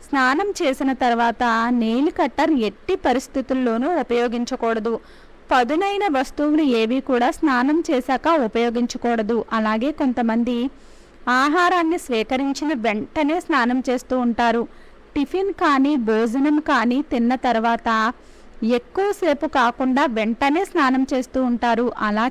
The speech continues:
చేసినా కూడా లక్ష్మీ కటాక్షం తగ్గిపోతుంది. మీరు టిఫిన్ కానీ భోజనం కానీ చేసిన తరువాత నలభై ఎనిమిది నిమిషాల పాటు ఆగి ఆ తర్వాత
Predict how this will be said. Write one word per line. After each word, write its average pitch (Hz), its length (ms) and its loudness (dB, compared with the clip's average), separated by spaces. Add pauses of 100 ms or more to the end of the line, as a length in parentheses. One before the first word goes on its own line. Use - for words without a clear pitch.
చేసినా 247 360 0 (140)
కూడా 240 220 2 (680)
లక్ష్మీ 349 460 -2 (120)
కటాక్షం 254 520 0 (160)
తగ్గిపోతుంది. 240 800 0 (500)
మీరు 240 200 2 (180)
టిఫిన్ 311 440 0
కానీ 277 280 2 (160)
భోజనం 233 400 0 (120)
కానీ 240 240 2 (100)
చేసిన 220 300 -2 (140)
తరువాత 214 420 -2 (720)
నలభై 254 420 2 (160)
ఎనిమిది 277 400 2
నిమిషాల 302 480 2 (100)
పాటు 277 300 2 (240)
ఆగి 240 280 0 (380)
ఆ 254 40 2 (180)
తర్వాత 254 480 2